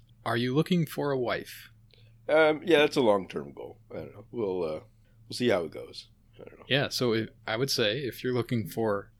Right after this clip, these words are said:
Speaker 1: a husband, then, you know, D Ms are open, right, Don?
Speaker 2: <laughs> Sure.
Speaker 1: Cool. Um, so is there a difference between rules like don't commit blasphemy and don't hit people in the face with claw hammers?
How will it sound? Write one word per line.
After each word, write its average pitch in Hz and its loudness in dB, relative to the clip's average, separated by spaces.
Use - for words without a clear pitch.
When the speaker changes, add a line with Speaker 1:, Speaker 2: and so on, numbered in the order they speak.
Speaker 1:
a 110 -10
husband, 120 -2
then, 104 -6
you 107 -6
know, 98 -8
D 123 -2
Ms 113 0
are 113 2
open, 120 0
right, 98 -6
Don? 123 -6
Speaker 2:
<laughs> - -2
Sure. - -16
Speaker 1:
Cool. - -10
Um, 107 -4
so 139 4
is 135 8
there 156 10
a 139 10
difference 170 4
between 156 0
rules 143 0
like 117 2
don't 127 2
commit 139 0
blasphemy 160 0
and 110 0
don't 127 2
hit 143 -2
people 151 2
in 127 -4
the 110 -2
face 135 -2
with - -10
claw 135 2
hammers? - -6